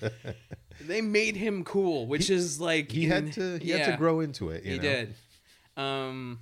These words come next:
Speaker 2: but yeah, so yeah, that was, that was really awesome for Ruth Bader Ginsburg to, like, just, she's, she's back at work.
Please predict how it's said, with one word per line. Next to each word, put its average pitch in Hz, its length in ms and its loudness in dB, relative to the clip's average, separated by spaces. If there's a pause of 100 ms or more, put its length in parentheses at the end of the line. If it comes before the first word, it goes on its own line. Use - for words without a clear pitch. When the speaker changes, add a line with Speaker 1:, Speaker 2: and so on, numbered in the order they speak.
(520)
Speaker 2:
but 147 180 -6
yeah, 127 320 2 (100)
so 113 600 -4 (920)
yeah, 131 220 -2
that 147 120 2
was, 160 180 -4
that 147 180 2
was 135 140 -4
really 131 240 -2
awesome 110 360 -6
for 113 180 -10
Ruth 117 360 -8
Bader 113 220 -6
Ginsburg 110 480 -10
to, 113 120 -12
like, 107 320 -10
just, - 400 -12 (260)
she's, - 480 -8
she's - 280 -10
back 139 280 0
at 156 100 -6
work. 226 340 -4